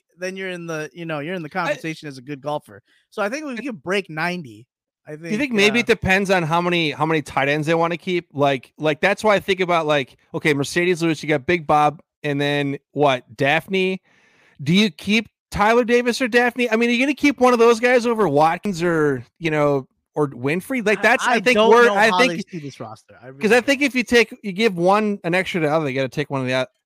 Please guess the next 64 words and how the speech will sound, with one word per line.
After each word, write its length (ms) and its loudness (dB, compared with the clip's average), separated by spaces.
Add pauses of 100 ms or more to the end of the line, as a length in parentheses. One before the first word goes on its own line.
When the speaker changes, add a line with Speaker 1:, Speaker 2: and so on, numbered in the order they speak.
Speaker 2:
take 160 -6
away 260 -2
one 220 -4
from 160 -10
the 80 -4
other 220 0
group, 340 -8
and 160 -10
that, 160 -6
Speaker 1:
'Cause 60 -2
Speaker 2:
I 60 2
Speaker 1:
you 80 2
Speaker 2:
don't 80 4
Speaker 1:
know 80 6
Speaker 2:
know, 40 8
Speaker 1:
where 80 6
Speaker 2:
man. 160 2
Speaker 1:
this 140 2
Speaker 2:
That's 60 2
a 40 6
Speaker 1:
stems? 160 0
Speaker 2:
tough 160 2 (140)
Speaker 1:
You 60 -2
know 80 2
where 80 0
Speaker 2:
decision. 100 -2
Speaker 1:
this 140 -6
stems? 520 -2
It's 200 -8
the 140 -12 (160)
freaking 520 -4 (420)
giraffe. 800 0 (180)
That's 300 2
where 120 -8
this 180 -8
stems, 380 -6
because 300 -4
you 140 -4
don't 180 -2
know 140 2
if 80 -4
he's 220 -6
coming 280 -6
back, 320 0
if 60 -18
he's 140 -18
gonna 160 -10
be 100 -6
on 60 -6
the 80 -10
pup 280 -4
right 160 -4
away, 380 -6 (240)
and 80 -16
you 60 -10
gotta 160 -4
keep 260 -14
an 80 -10
extra 340 -10
lineman 400 -8
or 80 -12
two, 360 -14 (240)
because 260 -6
that 240 0